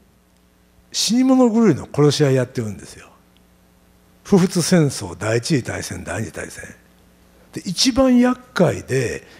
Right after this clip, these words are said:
一番たくさん人が死んでるのは第一次大戦なんですよ。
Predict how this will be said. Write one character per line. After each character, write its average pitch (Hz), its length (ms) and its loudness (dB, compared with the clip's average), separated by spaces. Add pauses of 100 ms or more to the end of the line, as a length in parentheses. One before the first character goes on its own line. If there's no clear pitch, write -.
(120)
一 170 240 -2
番 254 240 2
た 240 160 0
く 226 80 -8
さ 226 200 0
ん 127 60 -4
人 160 200 -2
が 101 100 -8
死 - 160 -8
ん 131 80 -4
で 123 80 -4
る 123 140 -2
の 113 100 -8
は - 120 -12
第 110 180 -6
一 175 200 -6
次 - 0 -
大 101 200 -10
戦 101 160 -14
な 98 80 -16
ん - 80 -20
で - 100 -20
す - 120 -20
よ。 - 100 -20